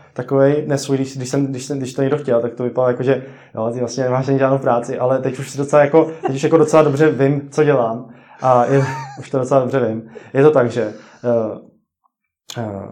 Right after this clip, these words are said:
vedu projektový tým, takže jsem vlastně jako P M lead. To je dočasná fu-,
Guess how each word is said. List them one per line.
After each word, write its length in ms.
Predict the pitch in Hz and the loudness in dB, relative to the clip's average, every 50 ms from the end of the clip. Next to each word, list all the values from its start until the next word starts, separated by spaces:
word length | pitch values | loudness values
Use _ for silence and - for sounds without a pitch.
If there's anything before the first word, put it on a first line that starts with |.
| - - _ _ _ _ _ _ _ _ _ - 117 | -20 -20 _ _ _ _ _ _ _ _ _ -2 2
vedu 400 | 147 151 156 151 - - - - | 4 4 4 4 0 -2 -8 -6
projektový 400 | - 135 139 139 143 160 156 143 | 0 2 2 2 4 4 4 4
tým, 280 | - 110 117 117 143 - - - - _ _ _ _ _ | 4 2 -4 -6 -6 -8 -12 -16 -20 _ _ _ _ _
takže 180 | _ 123 123 127 135 131 | _ -8 -6 -6 -6 -4
jsem 160 | - - 135 | -4 -4 -4
vlastně 220 | 127 123 - 135 | -4 -4 -4 -6
jako 160 | 123 123 135 | -4 -4 -6
P 180 | 127 - 131 127 | -6 -4 -2 -2
M 100 | 120 120 117 | 0 0 0
lead. 160 | 110 107 - - - - _ _ _ _ | -4 -4 -8 -12 -18 -20 _ _ _ _
To 80 | - 131 | 0 2
je 240 | 127 127 123 - - - - _ _ _ 160 | 2 2 0 -2 -8 -16 -20 _ _ _ -12
dočasná 800 | 139 135 139 135 147 139 143 - 151 139 135 135 135 - - - | -4 -4 -2 -2 -2 -4 -2 0 2 2 4 2 2 -2 -8 -12
fu-, 240 | - 135 139 - | -12 -12 -12 -12